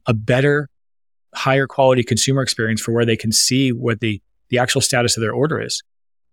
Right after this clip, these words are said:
we've seen it result in twenty-five to forty percent lower customer service calls. We've also seen it result in higher conversion of subsequent purchases.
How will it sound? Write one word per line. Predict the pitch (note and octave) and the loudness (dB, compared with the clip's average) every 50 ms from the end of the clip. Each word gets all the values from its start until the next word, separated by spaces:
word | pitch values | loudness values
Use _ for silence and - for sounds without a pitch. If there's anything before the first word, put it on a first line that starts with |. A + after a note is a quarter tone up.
| _ | _
we've | - C3+ B2 - | 2 2 2 4
seen | - D#3 D3+ D#3 | 4 4 4 6
it | D3 | 4
result | C3+ B2+ B2 B2 B2 B2 - | 4 4 4 4 2 2 0
in | - B2+ A#2+ A2 A2 A2+ A2 - _ _ _ _ | -4 -2 -2 0 0 -2 -2 -4 _ _ _ _
twenty-five | - - C#3 C#3+ D3 - C#3 C#3 | -2 2 2 2 4 4 4 2
to | B2 - | 2 0
forty | - - A#2+ A#2+ B2 A2+ | -2 0 0 2 2 0
percent | - A#2 - B2+ B2 B2+ A#2 | 0 -2 -2 -2 -2 -2 -4
lower | A#2+ A2+ A#2 A#2 A#2 A#2+ A#2+ - _ _ | -4 -2 0 0 0 -2 -4 -8 _ _
customer | - B2+ - - B2 A2 | -4 -4 -2 -2 -2 -2
service | - A2+ A2 A#2+ A#2 | 0 0 0 0 -2
calls. | - C3 C3+ D3 D3+ - - _ _ _ _ _ _ _ _ _ | -2 -2 -4 -4 -4 -8 -14 _ _ _ _ _ _ _ _ _
We've | - C3+ A#2+ C3 | 0 2 2 4
also | C3 D#3+ F#3+ - - D#3+ | 4 4 4 2 2 2
seen | - - - B2+ B2 A#2+ | 2 2 2 0 0 0
it | B2 - | -2 0
result | B2 A#2 A2 A#2+ A#2+ A#2+ - _ - | -2 0 0 0 -2 -4 -8 _ -2
in | C3+ A#2 A2+ | 0 0 0
higher | G#2+ - - - C3+ C3+ C#3+ C#3+ D3 D3 C#3+ - _ _ _ _ _ _ | -2 -4 -4 -2 0 2 2 2 2 0 -2 -4 _ _ _ _ _ _
conversion | - C3+ B2+ A2 A#2+ C#3+ F3+ E3+ - A2 G#2+ | 0 0 2 4 4 4 4 4 2 -2 -2
of | - A#2 G#2 | -4 -6 -4
subsequent | - - - D3 C3+ - - - - C3+ A2+ - | -2 0 0 0 0 0 -2 -4 -4 -4 -6 -4
purchases. | - E3 - - B2 - - - - - | -4 -4 -4 -4 -6 -6 -6 -8 -12 -12